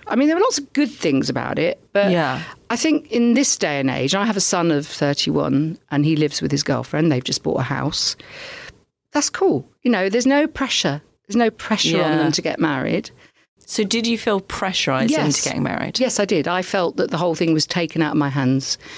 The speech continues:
Speaker 1: I've always felt that I wanted to do things differently. I was very happy at that time to live with my partner. Also, remember that everybody else was getting married.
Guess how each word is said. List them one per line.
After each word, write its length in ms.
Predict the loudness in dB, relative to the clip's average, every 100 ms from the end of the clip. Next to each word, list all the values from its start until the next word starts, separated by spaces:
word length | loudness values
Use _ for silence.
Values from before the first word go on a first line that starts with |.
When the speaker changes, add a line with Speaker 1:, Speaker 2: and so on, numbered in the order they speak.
| -18 -8
Speaker 1:
I've 260 | -4 -2 2
always 400 | 2 4 2 -2
felt 380 | -2 -2 -2 -2
that 180 | -2 -2
I 100 | -2
wanted 280 | 2 0 -2
to 60 | -2
do 160 | 0
things 260 | 2 0 0
differently. 640 | -2 -4 0 2 2 0 -6 -18 -20 _ _ -6
I 160 | -4 0
was 160 | -2
very 380 | 0 0 0 -2 -6 _ _ -8
happy 500 | -6 -4 0 2 0
at 120 | -2
that 200 | -6 -4
time 380 | -4 0 2 2
to 160 | 2 2
live 320 | 2 0 -2
with 180 | -2 0
my 380 | 0 0 -2 -4 -10 -20 _ _ -8
partner. 500 | -4 -2 0 0 0 -4 -16 -14 -14 _ -4
Also, 460 | 0 2 2 0 -2 _
remember 340 | 2 4 4 4
that 200 | 0 -2
everybody 480 | 0 0 2 2 2
else 300 | 2 -2 -2
was 100 | -2
getting 280 | 0 2
married. 400 | 2 2 0 -2